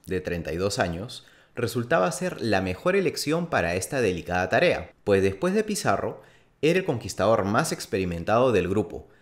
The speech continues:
además de ser un soldado impetuoso, excelente en el dominio de la lanza y un jinete experimentado. De Soto y sus hombres cabalgaron hacia el enorme campamento de Atahualpa, el cual había sido instalado en lo que parecía ser un complejo de baños termales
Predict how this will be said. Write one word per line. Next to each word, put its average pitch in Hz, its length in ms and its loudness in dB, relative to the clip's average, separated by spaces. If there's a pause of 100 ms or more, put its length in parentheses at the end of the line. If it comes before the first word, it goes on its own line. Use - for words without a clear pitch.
(300)
además 104 420 4
de 160 80 -2
ser 151 160 0
un 160 100 2
soldado 95 380 0
impetuoso, 95 800 0
excelente 131 560 0
en 160 80 0
el 107 100 2
dominio 110 320 0
de 98 80 2
la 87 100 -2
lanza 170 500 -2
y 101 120 -4
un 101 100 -2
jinete 98 380 -2
experimentado. - 720 -2 (1600)
De 104 180 2
Soto 175 260 0
y 220 40 0
sus - 220 -2
hombres 117 420 2 (140)
cabalgaron 113 640 2
hacia 95 260 -4
el 87 80 -2
enorme 165 360 0
campamento 90 500 -2
de 98 80 4
Atahualpa, 127 600 0 (160)
el 113 140 -2
cual 185 200 2
había 165 300 0
sido 139 320 0
instalado 117 760 0
en 90 140 -2
lo 85 100 -4
que 80 80 -6
parecía 87 500 -4
ser 170 320 -4
un 135 180 -2
complejo 110 500 0
de 90 100 4
baños 98 360 -2
termales 113 640 -2